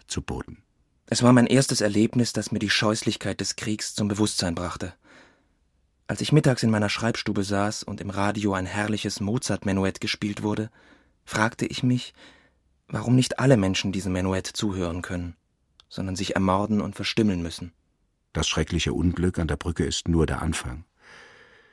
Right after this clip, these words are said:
Speaker 1: Seine Einheit folgt einer Spur der Verwüstung und Vernichtung. Zerstörte Häuser, geplünderte Läden und Geschäfte, Kolonnen von Flüchtlingen und Kriegsgefangenen, die um ein Stück Brot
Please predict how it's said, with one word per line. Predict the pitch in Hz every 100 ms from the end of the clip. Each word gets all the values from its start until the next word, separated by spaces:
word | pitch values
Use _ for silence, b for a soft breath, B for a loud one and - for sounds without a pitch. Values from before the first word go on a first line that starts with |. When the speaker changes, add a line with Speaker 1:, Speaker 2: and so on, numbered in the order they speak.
| B
Speaker 1:
Seine | 82 82
Einheit | 98 104 98 98 -
folgt | - 92 -
einer | - 80
Spur | - - 92 90 87 78
der | 87
Verwüstung | - 87 98 87 - 85 80
und | - 78
Vernichtung. | - 65 60 - 87 - _ _ _ _ _ _ _
Zerstörte | - 82 87 80 76
Häuser, | 90 92 95 98 -
geplünderte | - - - 78 80
Läden | 78 76 90 87
und | 82 -
Geschäfte, | 85 - 69 - - - _ _ _ _ _ -
Kolonnen | 92 85 90 82 76
von | -
Flüchtlingen | 73 85 82 - 67 62 60
und | -
Kriegsgefangenen, | - 82 - - - 57 57 55 - B B B B B -
die |
um | 67
ein | 58
Stück | - - - -
Brot | - 65 71